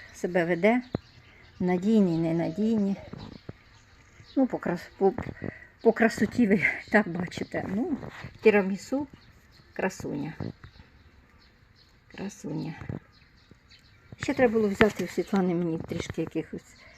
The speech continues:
салатових, яких у мене немає. Це я щось так. Та й так набрала тріш-, трішки більше. О, ця моя, ця моя. <laughs> Трішки більше набрала,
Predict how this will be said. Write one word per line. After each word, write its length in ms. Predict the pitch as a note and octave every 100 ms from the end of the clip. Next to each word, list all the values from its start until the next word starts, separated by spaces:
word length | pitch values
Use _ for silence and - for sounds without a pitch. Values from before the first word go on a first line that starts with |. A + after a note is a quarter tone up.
| - -
салатових, 600 | G#3+ F#3 D3+ D#3 F3 -
яких 300 | D3+ D3+ -
у 40 |
мене 240 | D3 C#3+ D3+
немає. 480 | D3 D3+ - - - - - - _ _ _ - - -
Це 160 | G#3 F#3+
я 80 |
щось 260 | F3 - E3
так. 260 | - E3 - - - - - - - - - - - - - - - - - - - - - - - - - - - - - - - - - - - - - - -
Та 60 |
й 40 | A#3
так 220 | B3 -
набрала 360 | D#3+ F3 D#3
тріш-, 340 | D#3 E3 - -
трішки 300 | F3 - E3+
більше. 300 | F3+ F3 -
О, 100 | - -
ця 160 | - F#3
моя, 300 | F3+ E3+ D#3 -
ця 120 | -
моя. 300 | G3 G3 D3 - - D4+ - D4 F4+
<laughs> 560 | F4+ E4 - - -
Трішки 260 | - F#3 F#3+
більше 300 | F3+ F3+ F#3+
набрала, 560 | F3+ E3 E3 D#3+ D#3+